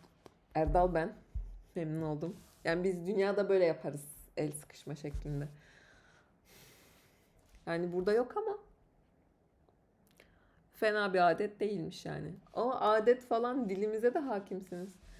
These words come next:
Evet, evet, benim, e, babam çok sık giderdi, e, Türkiye'ye. Adet, işte gelenek, e, bir de, e, şey biliyorum, mantı. İnanmıyorum ya.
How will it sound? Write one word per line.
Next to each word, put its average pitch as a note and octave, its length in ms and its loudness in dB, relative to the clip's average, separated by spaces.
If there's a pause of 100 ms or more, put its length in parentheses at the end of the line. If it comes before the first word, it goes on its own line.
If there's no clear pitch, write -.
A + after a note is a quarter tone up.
(260)
Evet, A#3 280 2
evet, B3+ 340 0
benim, G#3 460 0
e, F3 180 -2
babam G3 300 0
çok G3+ 220 -6
sık - 240 -10
giderdi, E3 560 0 (300)
e, E3+ 140 -6
Türkiye'ye. E3 680 -4 (1160)
Adet, D#3 680 2
işte - 300 -4 (160)
gelenek, D3+ 720 2 (240)
e, D#3 60 -4 (600)
bir F3+ 120 -6
de, F#3 340 2 (600)
e, - 140 -6 (400)
şey F#3+ 300 0
biliyorum, C#3 380 0
mantı. D#3 680 -4 (840)
İnanmıyorum D4 960 2
ya. C4 440 -2